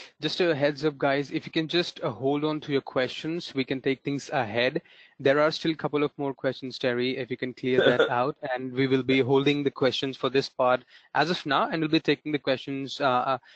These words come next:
Speaker 1: uh, uh, once in, again in the middle of session. So, uh,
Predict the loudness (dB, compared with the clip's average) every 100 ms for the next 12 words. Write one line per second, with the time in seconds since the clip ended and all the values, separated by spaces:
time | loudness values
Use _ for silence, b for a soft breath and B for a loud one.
0 | b b -6 -4 -2 -2 -4 -4 -8 -12
1 | -8 -8 -6 -4 0 2 2 0 2 2
2 | 0 -4 -6 -6 -6 -2 0 0 2 2